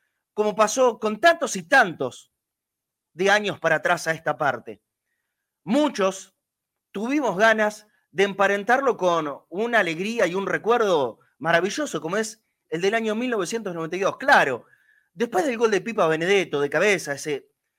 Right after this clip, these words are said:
cabezazo, qué alegría que haya sido Pipa, ¿no? Todavía lo pone un poquito más arriba en el condimento necesario para este triunfo. Y el verlo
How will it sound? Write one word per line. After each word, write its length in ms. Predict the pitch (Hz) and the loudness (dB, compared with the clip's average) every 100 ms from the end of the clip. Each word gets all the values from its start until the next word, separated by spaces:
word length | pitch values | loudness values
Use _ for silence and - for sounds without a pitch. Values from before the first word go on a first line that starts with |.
| _ _ | _ _
cabezazo, 800 | 180 175 175 220 190 - 143 - | 0 0 2 4 4 0 -6 -4
qué 100 | 196 | -8
alegría 480 | 160 131 143 135 117 | -6 -6 -4 -6 -6
que 80 | 127 | -10
haya 160 | 123 | -16
sido 240 | 117 127 113 | -8 -8 -8
Pipa, 240 | 127 107 | -14 -14
¿no? 160 | 127 165 _ _ _ _ _ | -18 -20 _ _ _ _ _
Todavía 360 | 147 170 190 | -2 2 2
lo 160 | 156 147 | 2 0
pone 360 | 170 160 139 _ _ _ _ _ | -4 -4 -8 _ _ _ _ _
un 100 | 139 | -12
poquito 300 | 175 185 175 | -10 -6 -6
más 180 | 165 156 | -6 -8
arriba 400 | 156 170 139 120 | -8 -6 -4 -6
en 80 | 123 | -6
el 120 | 117 | -8
condimento 520 | 131 127 139 143 135 | -8 -6 -6 -6 -6
necesario 580 | 123 - 120 139 120 117 | -8 -10 -2 -2 -2 -4
para 160 | 120 120 | -6 -6
este 200 | 117 113 | -8 -12
triunfo. 440 | 120 107 107 95 _ _ _ _ _ _ _ _ _ _ _ _ _ | -12 -12 -16 -20 _ _ _ _ _ _ _ _ _ _ _ _ _
Y 140 | 170 | -2
el 80 | 175 | 6
verlo 760 | 208 208 190 180 151 131 - | 6 6 6 6 6 2 -10